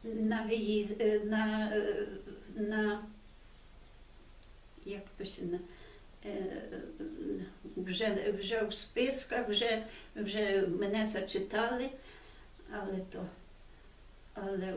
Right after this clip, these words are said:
але в мене було по, е, то хтось мені казав з, з тих, що в мене було, е, в особистій справі зелена птичка, що мені має бути спецлагер.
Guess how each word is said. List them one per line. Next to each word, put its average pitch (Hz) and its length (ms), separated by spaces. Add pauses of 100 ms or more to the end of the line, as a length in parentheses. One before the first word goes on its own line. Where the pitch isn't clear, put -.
(160)
але 196 260
в 190 160
мене 240 320
було 214 360
по, 202 260 (340)
е, 190 280 (960)
то 202 320 (260)
хтось 285 380
мені 226 280
казав 196 560 (100)
з, - 460
з - 180
тих, - 240 (420)
що 208 200
в 196 60
мене 220 380
було, 214 580 (100)
е, 185 40
в - 720
особистій 190 680
справі 214 680 (380)
зелена 208 680
птичка, - 720
що - 220
мені 185 440 (280)
має 202 340
бути 202 320
спецлагер. 180 920